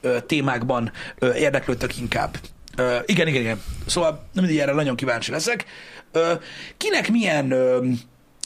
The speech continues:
ö, élmény a, a W C? Vannak mai napig emberek, akik, ak-, és látjuk egyébként a népcsoportok között is, meg a, meg a korszakok között is a különbségeket, hogy valaki ugye ezt ilyen nagyon magánszférának, nagyon privát dolognak tartja, valaki annyira,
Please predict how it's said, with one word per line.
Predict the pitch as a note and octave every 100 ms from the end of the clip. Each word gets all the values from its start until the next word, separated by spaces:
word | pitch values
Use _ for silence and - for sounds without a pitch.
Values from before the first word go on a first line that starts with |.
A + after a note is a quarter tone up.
| -
ö, | C#3+ C3
élmény | B2 F3 C#3+ C3 B2 A2+ -
a, | -
a | A#2+ A2+ C3+
W | D3 D4+
C? | - A3+ G3
Vannak | B3+ F3 D#3+
mai | F3+ D3
napig | C#3 C#3
emberek, | C#3 C3+ C3 B2
akik, | C3 - B2+ - -
ak-, | C3
és | F3+
látjuk | B3+ G#3 - C#3+
egyébként | C#3 C3 B2+
a | C3
népcsoportok | D#3 C#3+ D#3 D3+ C#3+ C#3+
között | D3 B2+ C3+ -
is, | C3+ -
meg | B2
a, | A#2 -
meg | A#2+
a | A#2+
korszakok | F3 - C3+ B2
között | C3+ C#3 -
is | C3 - - D#3 -
a |
különbségeket, | - G#3+ F#3 - E3+ D#3+ F3 E3+ - -
hogy | B2+
valaki | D#3+ F#3 -
ugye | C#3 C3+
ezt | -
ilyen | C3 B2
nagyon | D#3 F3+ D3
magánszférának, | C#3+ C#3 C3 B2+ - C3+ B2+ B2 A#2+
nagyon | D#3+ D3
privát | D#3 C3+ B2+
dolognak | C3+ C3 B2
tartja, | F3+ F#3+ F#3+
valaki | D#3 C#3+ F#3
annyira, | B3 F#3+ B2+ B2 D#3